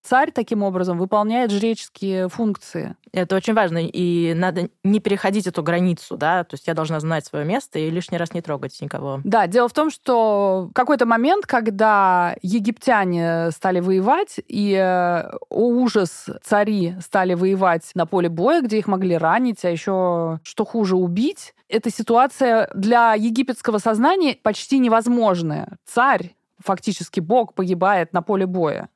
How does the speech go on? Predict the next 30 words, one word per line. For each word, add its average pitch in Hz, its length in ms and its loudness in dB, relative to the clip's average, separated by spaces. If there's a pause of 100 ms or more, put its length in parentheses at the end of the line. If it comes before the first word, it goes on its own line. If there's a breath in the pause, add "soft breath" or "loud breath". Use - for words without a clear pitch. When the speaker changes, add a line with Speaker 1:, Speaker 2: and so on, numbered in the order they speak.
(400 soft breath)
Speaker 1:
И 180 220 0
от 170 400 0
этого 226 720 2
в 185 80 -6
египетском 190 800 -4
государстве 208 500 0
много 202 300 -2
кризисов 175 440 -4
начало 170 280 -2
происходить, 170 580 -2
в - 80 -20
том 156 160 -2
числе. - 460 -12
Speaker 2:
То 202 120 2
есть, 202 300 0 (160)
когда 208 560 2
царь 202 560 2
ранен 196 500 2
или, 156 680 0
того 180 160 2
хуже, 180 260 0
погибает 185 840 0 (100)
на 170 180 0
поле 180 320 0
боя, 180 640 2 (360 soft breath)
то 190 540 4 (240 soft breath)
я, 247 540 2 (180)
как 170 300 -2
гражданка 190 580 0
Египта, 190 680 -2